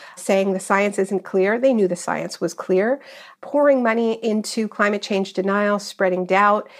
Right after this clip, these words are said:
We lost decades because of this company. Finally, Rex Tillerson, I think it was in twenty eleven, publicly says, "Yes, climate change is happening,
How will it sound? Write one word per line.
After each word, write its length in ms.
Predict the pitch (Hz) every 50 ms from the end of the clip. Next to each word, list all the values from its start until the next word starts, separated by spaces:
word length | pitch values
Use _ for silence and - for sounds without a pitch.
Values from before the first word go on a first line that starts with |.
| - - _
We 100 | - 226
lost 380 | 240 262 233 240 233 - - _
decades 600 | - 220 220 226 - 220 - - - 202 - -
because 640 | _ - 185 - - 196 180 180 165 170 - - - _
of 120 | 208 190
this 160 | 180 185 180 -
company. 520 | - 247 285 285 269 233 180 165 175 - - - - _
Finally, 560 | - - - 277 277 311 339 311 233 208 196
Rex 260 | 190 196 196 190 -
Tillerson, 640 | - - 220 220 214 208 - - - - - - 202 - _ _ _ _
I 100 | - -
think 160 | 196 214 196 185
it 40 |
was 160 | 185 185 180 190
in 80 | 185
twenty 300 | 185 - 208 202 202 196
eleven, 400 | 196 190 196 190 190 185 185 196
publicly 520 | 190 - 202 196 208 208 202 - 226 208 190
says, 400 | - - 196 185 170 170 180 -
"Yes, 180 | 202 202 202
climate 280 | - - 196 190 190 -
change 200 | - 190 180 185
is 80 | 180
happening, 460 | - - 247 254 262 247 220 190 196